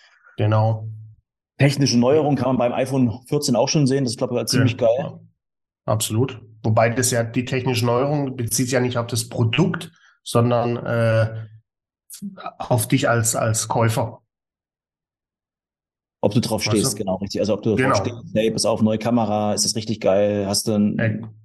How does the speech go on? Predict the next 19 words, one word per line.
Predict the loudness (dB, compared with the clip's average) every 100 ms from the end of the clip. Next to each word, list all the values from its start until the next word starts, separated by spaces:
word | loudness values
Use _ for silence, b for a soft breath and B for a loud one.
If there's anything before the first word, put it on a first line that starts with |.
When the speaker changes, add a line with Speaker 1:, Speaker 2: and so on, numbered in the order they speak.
| -8 -8 -8 -10
Speaker 2:
dreifachen | 2 2 2 0
Autofokus?“ | 0 0 -2 -2 -2 0 0 0
oder | -2
wie | -2
die | 2
Speaker 1:
äh, | 2
Speaker 2:
Dinger | 4
da | 2
jetzt | 0 0
Speaker 1:
äh, |
Speaker 2:
sind? | -2 -2 -8 -8
Speaker 1:
ganz | 0 2 2
genau. | -4 -6 -10 -16 b b b -4
Bequemlichkeit | 0 2 4 4 2 0 2 0 -4
ist | -2 -2
ein |
Thema | 0 0 2 2 0 -4 -16 _ b b b b
immer | 2 4 4 4
wieder. | 2 2 0 -4